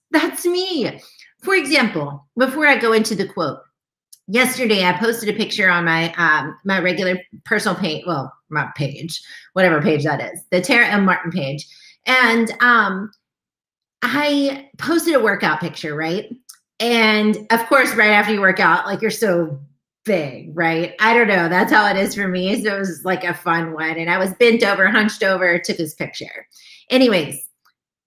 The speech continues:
I am so excited about how strong I've gotten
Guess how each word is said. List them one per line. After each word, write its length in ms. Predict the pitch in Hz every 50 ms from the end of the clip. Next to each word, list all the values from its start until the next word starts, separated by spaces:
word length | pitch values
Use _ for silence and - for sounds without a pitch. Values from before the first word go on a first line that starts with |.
| _ _ _ _ _ _ _ _ _ -
I 640 | 226 240 254 262 269 277 294 294 294 294 - - - -
am 600 | 233 254 247 247 226 220 220 208 208 202 202 - _ _ _ -
so 440 | - - - - - - 262 262 240
excited 680 | 220 - - - - 202 180 202 247 240 226 180 156
about 360 | 160 151 139 147 143 151 -
how 160 | - - 196
strong 540 | - - - - - 202 185 196 214 226 226
I've 180 | 208 190 170 -
gotten 400 | 180 156 135 - 160 156 151